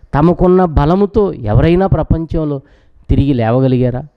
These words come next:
లేదండి. యేసుక్రీస్తు వారు మాత్రమే మరణించి తిరిగి లేచిన వారిలో, మరణించి తిరిగి లేచి మహిమ శరీరాన్ని ధరించుకొని పరలోకానికి వెళ్ళిన వారిలో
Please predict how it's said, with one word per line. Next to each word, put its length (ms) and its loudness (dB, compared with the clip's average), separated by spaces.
లేదండి. 420 -2
యేసుక్రీస్తు 680 -2
వారు 200 2
మాత్రమే 640 -6
మరణించి 640 0
తిరిగి 360 0
లేచిన 380 -2
వారిలో, 680 0
మరణించి 520 2
తిరిగి 420 0
లేచి 500 0
మహిమ 300 0
శరీరాన్ని 640 2
ధరించుకొని 560 0
పరలోకానికి 760 0
వెళ్ళిన 320 0
వారిలో 580 0